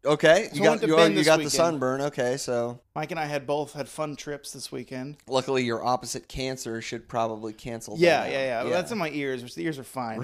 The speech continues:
Speaker 1: <laughs> Right.
Speaker 2: Look, I sprayed it everywhere, but the wind, the wind
Speaker 1: The
Speaker 2: caught
Speaker 1: wind,
Speaker 2: it.
Speaker 1: yeah,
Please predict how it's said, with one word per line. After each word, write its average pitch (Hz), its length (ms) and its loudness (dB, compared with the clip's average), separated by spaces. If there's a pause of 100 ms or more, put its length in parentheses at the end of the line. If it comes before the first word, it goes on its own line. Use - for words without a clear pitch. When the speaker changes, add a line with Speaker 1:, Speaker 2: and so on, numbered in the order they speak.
(100)
Speaker 1:
<laughs> - 60 -8
Right. 156 140 2
Speaker 2:
Look, 208 120 0
I 190 80 2
sprayed 254 340 4
it 208 80 2
everywhere, 208 380 2
but 180 140 -4
the 151 40 -2
wind, 160 420 -4
the 147 180 -6
wind 151 240 2
Speaker 1:
The 220 40 8
Speaker 2:
caught 226 80 6
Speaker 1:
wind, 202 440 8
Speaker 2:
it. - 40 2
Speaker 1:
yeah, 170 440 6